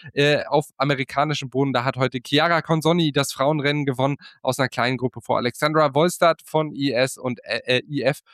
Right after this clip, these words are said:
und, äh, Ella Sabo von den Virginia Blue Ridge. Und dann müssen wir über ganz viele Transfers noch reden. Ich versuche es abzukürzen,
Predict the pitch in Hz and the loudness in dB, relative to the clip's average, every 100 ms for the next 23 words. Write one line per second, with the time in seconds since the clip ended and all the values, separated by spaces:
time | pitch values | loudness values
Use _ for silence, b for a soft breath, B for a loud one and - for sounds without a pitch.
0 | b b 135 135 135 - 127 123 - 123 | b b 0 0 0 0 2 2 0 0
1 | 127 120 - 110 110 117 120 117 B B | 2 0 -4 -8 0 2 2 0 B B
2 | _ 139 127 127 131 127 120 123 180 208 | _ -2 -2 0 -2 0 -2 -2 0 2
3 | 180 143 131 175 151 208 113 120 - - | 2 2 -2 -2 -2 -8 0 0 0 -8
4 | 139 143 165 - 147 196 190 180 170 - | -2 0 0 -4 -2 0 2 2 2 0
5 | 175 170 - 156 185 - - 180 - 160 | 2 2 2 2 0 0 -4 -2 0 0
6 | 151 - 147 139 - 127 131 135 151 139 | 0 0 2 0 -2 -2 -2 -2 -2 0
7 | 196 214 185 - 170 - 135 - 127 - | 2 0 0 -2 -2 -2 -8 -2 -2 -2
8 | 143 | -4